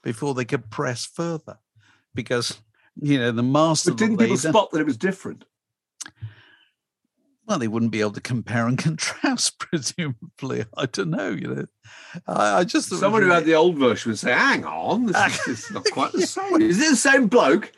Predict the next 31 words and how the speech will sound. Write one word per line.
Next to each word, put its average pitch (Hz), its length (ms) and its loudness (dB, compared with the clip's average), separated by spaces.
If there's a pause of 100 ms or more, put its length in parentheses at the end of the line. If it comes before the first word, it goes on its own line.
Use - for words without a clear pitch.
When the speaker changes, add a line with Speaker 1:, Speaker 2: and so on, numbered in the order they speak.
(140)
Speaker 1:
Well, - 400 4 (180)
Speaker 2:
<laughs> - 160 -20
Speaker 1:
no, 262 240 4
it 202 380 4
was 208 240 4
the 185 80 0
same 226 320 2
chorister, 196 680 2
but 131 160 -2
I 139 80 2
think 240 180 -6
he 165 60 -4
was 143 100 -4
about 147 220 -2
three 151 300 -2
years 139 400 0
older. 185 420 -4 (460)
So - 60 6
Speaker 2:
Yeah, 151 80 6
Speaker 1:
it's 285 140 6
probably 320 200 6
Speaker 2:
yeah, 196 140 4
his 233 120 4
voice 233 260 6
is - 60 0
Speaker 1:
slight-, 190 240 6
Speaker 2:
broken. 117 380 0
<laughs> - 0 -
Speaker 1:
slightly 190 520 2
less 165 300 4
effective 160 500 2